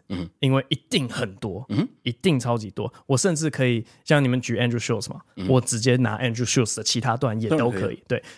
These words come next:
Speaker 2: 然后后面说，“啊，你看台湾人处理这些就有这种关怀的精神。”然后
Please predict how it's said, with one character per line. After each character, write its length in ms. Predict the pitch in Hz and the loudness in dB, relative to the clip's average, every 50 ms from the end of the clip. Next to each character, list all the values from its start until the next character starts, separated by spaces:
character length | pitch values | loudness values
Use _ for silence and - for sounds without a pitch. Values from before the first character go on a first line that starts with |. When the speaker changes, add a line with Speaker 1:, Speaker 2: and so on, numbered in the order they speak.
| _ - | _ -4
Speaker 2:
然 120 | 120 117 | -2 0
后 320 | 123 139 135 131 123 - - _ _ _ | 2 2 2 2 2 0 -6 _ _ _
后 180 | _ - 170 143 | _ 0 2 2
面 180 | 135 135 127 123 | 4 2 2 0
说 240 | - 127 123 127 117 | 0 0 0 0 2
，“啊， 120 | 131 143 | 2 2
你 80 | 127 120 | 0 0
看 220 | - 165 165 139 | 0 0 0 0
台 160 | 117 117 120 | 0 2 4
湾 160 | 143 170 190 185 | 4 4 4 4
人 180 | 143 120 120 | 4 2 0
处 220 | 120 - - 123 123 | 0 0 0 2 2
理 120 | 120 117 | 2 2
这 140 | 107 117 113 | 2 2 2
些 160 | 113 120 117 | 2 2 2
就 160 | 110 123 120 117 110 - | 4 4 2 2 0 0
有 80 | - 127 | -2 0
这 100 | 117 131 | 2 2
种 200 | 123 120 107 107 - | 2 2 0 -2 0
关 240 | - 175 160 180 180 | 2 2 2 4 2
怀 240 | 127 - 113 104 104 | -2 -4 -4 -4 -2
的 100 | 110 110 | -2 -2
精 240 | - - 123 123 127 | 0 2 2 2 2
神。” 220 | - - 90 - 151 - _ | 0 -2 -4 -6 -10 -8 _
然 140 | 131 113 110 | -2 0 0
后 140 | 127 131 | 0 0